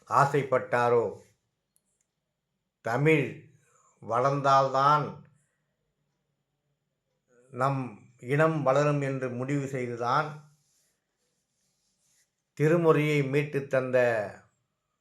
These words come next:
நம்முடைய ராஜராஜ சோழன் கோயிலுக்கு முன்னால் நந்தி மண்டபத்திற்கும்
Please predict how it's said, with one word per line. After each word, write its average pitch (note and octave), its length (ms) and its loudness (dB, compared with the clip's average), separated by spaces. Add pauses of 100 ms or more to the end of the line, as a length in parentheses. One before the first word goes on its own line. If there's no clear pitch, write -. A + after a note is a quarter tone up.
(220)
நம்முடைய B2 380 -4 (140)
ராஜராஜ C3 580 2 (100)
சோழன் B2+ 500 -2 (2000)
கோயிலுக்கு B2+ 520 -2
முன்னால் A#2+ 560 0
நந்தி C#3 440 -4
மண்டபத்திற்கும் A#2+ 960 -4